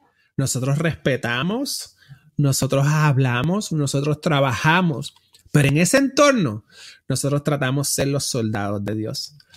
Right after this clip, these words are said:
mantenernos firmes en nuestras convicciones, mantenernos firmes en nuestra fe, mantenernos firmes en la sana doctrina, porque representamos al Rey de Reyes y Señor de Señores.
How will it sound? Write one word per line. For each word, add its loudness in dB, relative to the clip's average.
mantenernos 4
firmes 4
en 4
nuestras 4
convicciones, 2
mantenernos 6
firmes 2
en 2
nuestra 0
fe, -2
mantenernos 4
firmes 2
en 2
la 2
sana 0
doctrina, 0
porque -2
representamos -2
al 2
Rey 0
de 2
Reyes 2
y 0
Señor -4
de -4
Señores. -6